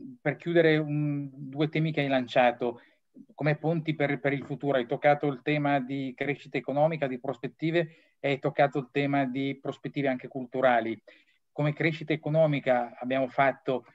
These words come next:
come più o meno tutti sanno, ma lo dico magari per qualcuno che non lo sa, come Olivetti dei memorandum, eh, d'intesa con il Comune di Ivrea e con Confindustria Canavese per sviluppare nuove idee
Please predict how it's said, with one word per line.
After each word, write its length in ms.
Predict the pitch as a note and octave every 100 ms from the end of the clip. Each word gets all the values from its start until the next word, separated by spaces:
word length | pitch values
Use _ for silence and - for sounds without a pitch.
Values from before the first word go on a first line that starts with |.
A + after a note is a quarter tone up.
| _
come 420 | - C#3 C#3 C3+ _
più 140 | C#3
o 40 | C#3
meno 440 | C#3+ D3 C#3 C#3 _ _
tutti 260 | D3+ D3
sanno, 380 | - D3+ D3+ C#3
ma 100 | B2+
lo 120 | B2+
dico 200 | C#3 D3
magari 320 | C3 B2+ D3
per 240 | C3 C3 - _
qualcuno 340 | - C3+ D3+ C3+
che 80 |
non 140 | C#3 C#3
lo 80 | C3
sa, 320 | E3 F3+ - _ _ _
come 200 | - C#3+
Olivetti 400 | C#3+ C#3+ E3+ F#3
dei 120 | D3 C3
memorandum, 800 | B2+ C3 C3 C3+ C#3 C#3 C3+ B2+ - _ _
eh, 300 | C#3+ C#3 B2
d'intesa 560 | C3+ B2 D3 D#3 C#3
con 160 | - C3
il 100 | B2+
Comune 300 | - C#3 C3+
di 80 | B2+
Ivrea 500 | B2+ C#3+ D3 D3 - _ _ _ _ _ _ -
e 120 | C3+
con 160 | - C#3
Confindustria 580 | D3+ D3 D3 D3+ D3 C3+
Canavese 520 | C#3 C#3+ E3+ D#3+ C#3+
per 200 | - B2
sviluppare 680 | A#2+ C#3 C#3 - C3 A#2
nuove 260 | A#2+ C#3 C#3
idee 300 | B2+ C#3